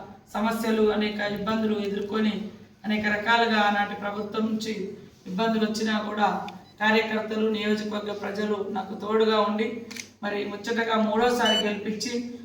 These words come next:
మూడోసారి గెలిచిన తర్వాత పంచాయతీరాజ్ శాఖకు, అదేవిధంగా మరి ఉమెన్ అండ్ చైల్డ్, ఆ, శాఖకు మినిస్టర్ కావడం నాకు చాలా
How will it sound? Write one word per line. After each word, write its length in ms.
మూడోసారి 480
గెలిచిన 400
తర్వాత 720
పంచాయతీరాజ్ 640
శాఖకు, 440
అదేవిధంగా 680
మరి 160
ఉమెన్ 260
అండ్ 320
చైల్డ్, 540
ఆ, 360
శాఖకు 760
మినిస్టర్ 420
కావడం 440
నాకు 140
చాలా 440